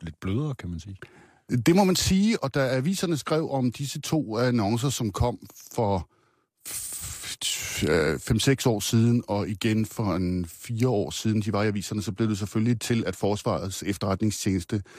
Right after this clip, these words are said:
Speaker 2: ledte efter nye James Bonds.
Speaker 1: Ja, det har de ikke været glade for.
Speaker 2: Nej, det har de ikke, men Forsvarets Efterretningstjeneste er på ingen måde glade for nogen som helst omtale.
Speaker 1: Altså, jo, det,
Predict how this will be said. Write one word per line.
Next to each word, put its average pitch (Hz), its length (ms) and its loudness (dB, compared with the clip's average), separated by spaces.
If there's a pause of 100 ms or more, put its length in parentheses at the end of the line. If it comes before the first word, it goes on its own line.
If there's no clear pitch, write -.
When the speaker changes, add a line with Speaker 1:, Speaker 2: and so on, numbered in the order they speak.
(220)
Speaker 2:
ledte 104 360 4
efter 92 360 -2 (300)
nye 104 260 4 (100)
James 90 260 0
Bonds. - 680 -4 (640)
Speaker 1:
Ja, 101 120 6
det 117 120 2
har 110 60 6
de 98 80 2
ikke 90 140 0
været 87 140 2
glade 85 200 -2
for. 85 240 -6 (220)
Speaker 2:
Nej, 135 180 4 (260)
det 120 100 6
har 120 120 4
de 117 80 2
ikke, 110 220 4
men 104 220 2
Forsvarets 165 400 2
Efterretningstjeneste 113 680 0
er 95 80 -4
på - 180 -8
ingen 135 260 4
måde 104 260 2
glade 98 280 -2
for - 120 -6
nogen 104 280 2
som 98 180 -6
helst - 220 -8
omtale. 87 520 -4 (340)
Speaker 1:
Altså, 104 180 4
jo, 110 120 4
det, 104 300 -2